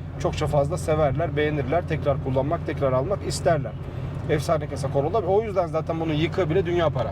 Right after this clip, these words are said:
Mesela alma-, bunu yıkığını bile almak istesen bir sürü para vermen lazım. İki yüz ellinin altına doğru düzgün giden yoktur bu arabada muhtemelen.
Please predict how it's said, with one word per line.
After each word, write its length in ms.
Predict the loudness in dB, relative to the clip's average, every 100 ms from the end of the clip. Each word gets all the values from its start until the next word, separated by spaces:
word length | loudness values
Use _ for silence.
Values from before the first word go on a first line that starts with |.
| -6
Mesela 300 | -8 -2 0 0
alma-, 260 | 0 -2 0
bunu 120 | 2 4
yıkığını 420 | 2 2 0 2
bile 100 | 2
almak 260 | 2 -2
istesen 360 | -8 -4 -2 0
bir 60 | -2
sürü 160 | 0
para 220 | 2 2
vermen 300 | 2 0 -4
lazım. 260 | -6 -6 -6 -8 -8 -6 -4
İki 160 | -2
yüz 100 | 0
ellinin 240 | 0 2 2
altına 340 | 0 0 0
doğru 160 | 0 2
düzgün 200 | 0 2
giden 180 | 0
yoktur 320 | 0 0 0 2
bu 60 |
arabada 300 | 2 2 -2
muhtemelen. 480 | -4 -4 -2 -2